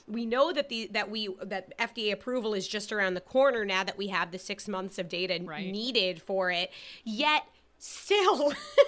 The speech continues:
Speaker 1: <laughs> you know, people are using this as an excuse. I, I, I don't know what it is about vaccines that,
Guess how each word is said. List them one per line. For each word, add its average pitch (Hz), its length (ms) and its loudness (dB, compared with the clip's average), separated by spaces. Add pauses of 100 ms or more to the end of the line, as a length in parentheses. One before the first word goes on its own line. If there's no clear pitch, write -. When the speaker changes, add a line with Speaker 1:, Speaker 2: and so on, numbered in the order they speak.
(120)
Speaker 1:
<laughs> - 520 0
you 302 100 8
know, 247 180 4
people 247 380 -4
are 214 60 0
using 202 320 -4
this 190 160 -4
as 185 100 -6
an 180 100 -4
excuse. 185 460 -4
I, 240 200 4
I, 247 120 4 (380)
I - 20 0
don't 415 160 -2
know 370 120 0
what 294 380 2
it 330 140 -2
is 330 260 -2
about 247 340 0
vaccines 269 920 -2
that, 214 280 4